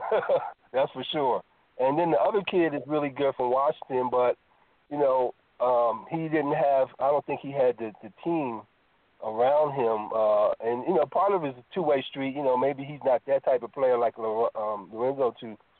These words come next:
kinda can, you know, s-, share it like that. He's more of a score-minded guard. And so he, you know, with a team with not as many, um, other support, supporting cast that, that he had, that Lorenzo had at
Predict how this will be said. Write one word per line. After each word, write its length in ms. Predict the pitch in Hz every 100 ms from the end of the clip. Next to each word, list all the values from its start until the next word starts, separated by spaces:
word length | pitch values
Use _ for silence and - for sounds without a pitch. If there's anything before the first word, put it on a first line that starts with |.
| _
kinda 220 | - 127 120
can, 180 | 107
you 80 | 95
know, 260 | - 98 80 _ _ _ -
s-, 360 | - - - -
share 280 | 165 185 143
it 60 |
like 220 | 120 113 -
that. 140 | 117
He's 100 | 139
more 260 | 139 139 127
of 80 |
a 80 | 107 -
score-minded 800 | - 160 151 135 120 117 110 - _ _ _ _ 110 - _ -
guard. 440 | 120 104 101 101 _ _ _ _
And 240 | 117 117 -
so 240 | - - 120
he, 100 | 135 127
you 80 | 175
know, 240 | 120 - - _ _ _
with 180 | 123 127
a 60 | 120 -
team 280 | 160 147
with 120 | 131 117
not 260 | 131 135
as 100 | 113 113
many, 400 | 131 127 120 120
um, 360 | 110 110 107 - _ _ _ -
other 220 | 127 120 -
support, 400 | 113 - 156 131 _ _ - -
supporting 380 | - 127 147 127
cast 340 | - 143 143 -
that, 160 | 113 -
that 120 | 120
he 120 | 117 120
had, 220 | 123 101
that 180 | 117 104
Lorenzo 560 | 90 110 117 131 127 117
had 160 | 117
at 100 | 107